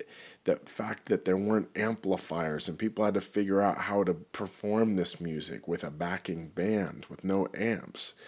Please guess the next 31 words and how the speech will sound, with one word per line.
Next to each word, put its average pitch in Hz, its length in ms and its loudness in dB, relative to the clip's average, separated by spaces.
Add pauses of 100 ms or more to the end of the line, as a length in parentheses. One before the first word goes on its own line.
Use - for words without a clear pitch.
(420)
I 95 100 0
love 98 320 6
that 117 140 4
this 101 180 -4
music 101 260 0
was 85 120 -6
played 92 320 2
in 76 200 -2 (200)
brothels. 82 800 -2 (1080)
I - 240 4
just 107 360 2 (160)
read, 107 340 4
actually, 90 560 0
that 82 200 -2
they 90 120 2
think 98 300 -4
the 98 80 4
word 90 400 2
jazz 90 580 -2
might 95 320 0
actually 90 460 0
have 78 180 -4
been 87 320 0 (460)
a, 95 300 2
um, 73 420 -8 (400)
a 78 300 -6
derogatory 95 960 4
street 110 460 2
term 95 300 2
for, 85 360 2 (160)
uh, 87 160 2